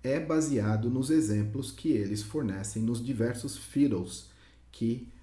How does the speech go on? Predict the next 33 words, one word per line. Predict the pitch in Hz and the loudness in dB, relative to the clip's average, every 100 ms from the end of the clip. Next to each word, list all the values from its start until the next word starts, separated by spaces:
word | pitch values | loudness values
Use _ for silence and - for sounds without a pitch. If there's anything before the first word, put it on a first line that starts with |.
| - | -6
ah, | 110 104 104 107 104 | -2 0 0 -2 -2
a, | 110 | -2
a | |
equipe | 104 104 131 123 | -2 -2 -4 -2
do | 117 | 0
High | 104 101 | 0 0
Charts | - 104 101 104 - | -2 -2 -2 -6 -8
disponibilizou. | 104 107 107 107 107 113 123 - - - - - - | -4 -2 0 0 2 2 0 -2 -8 -12 -14 -16 -8
Legal. | 185 151 - - | -6 -4 -6 -10
Segundo, | - - 190 92 78 - - - - - - - - | -4 -2 0 -2 -8 -14 -18 -20 -20 -20 -20 -20 -12
Vue | 131 185 240 | -2 0 2
J | 214 170 143 | 2 2 4
S | 104 104 113 - 160 - - | 4 2 0 -4 -6 -6 -2
e | 139 160 - - | -2 -2 -8 -12
Vuex. | 120 131 147 - - - - - - - | 0 4 4 4 -4 -12 -14 -16 -20 -6
Lógico, | 170 104 - - - - - - - - - - - | 0 0 -2 -12 -18 -20 -20 -20 -20 -20 -20 -20 -12
a, | - 110 104 98 95 - | -2 2 2 0 -4 -6
o | 107 | -6
propósito | 123 117 156 151 - - | -4 2 4 4 2 -2
não | 127 131 | 0 2
é | 170 180 135 | 0 0 -2
lhe | 143 160 | 0 0
ensinar | 156 - 120 123 139 | -2 0 2 2 2
a | 131 | 0
trabalhar | 123 120 107 110 113 107 | -2 -2 0 2 0 -2
com | 117 110 | 0 2
High | 110 104 | 2 2
Charts, | 107 92 92 | -2 -6 -8
pelo | - 123 | -6 -2
menos | 135 170 165 | 0 0 0
não | 127 143 196 | 0 2 2
somente | 226 - 160 131 135 131 107 | 2 0 -2 0 0 -2 -4
isso, | 90 85 - - | -4 -6 -12 -16